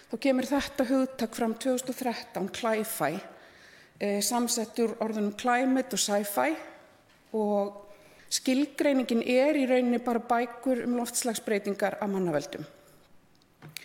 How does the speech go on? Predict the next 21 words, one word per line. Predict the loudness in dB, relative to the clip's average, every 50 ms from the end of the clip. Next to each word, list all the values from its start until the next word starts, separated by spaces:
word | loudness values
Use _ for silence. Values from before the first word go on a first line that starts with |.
| -16 -20 -20 -20 -20 -20 -20 -20 -20 -8 -2 0
En | 2 4 4
vegna | 4 4 4 2 4 4
þess | 4 4 4 2 2
að | 2 2 2 0 -2 -2 -2
sci-fi | 2 2 2 4 2 2 0 -2 0 0 0 0 2 2
hluta | 0 0 2 2 2 4
orðsins, | 4 4 4 4 2 2 2 2 2 2 2 2 2
þá | 0 0 0
held | 2 0 0 0 0 -2
ég | -2 -2
þetta | -2 -4 -4 -4
sé | -4 -4 -4
svona | -4 -4 -2 -2 0
almennt | 0 2 2 2 2 0 0 -4 -6
oftast | -6 -6 -4 -6 -4 -2 0 0
notað | 0 0 0 -2 -4 -2 0 0 0 0 -2 -4 -4
um | -4 -4 -2
bækur | 0 0 2 0 0 -4 -6 -8 -6 -4
þar | -4 -4 -2
sem | -2 -2 -2
loftslagsbreytingarnar, | -2 -4 -4 -4 -4 -4 -2 -2 -4 -4 -4 -2 0 0 0 0 -4 -4 -4 -4 -4 -2 0 0 0 0 -4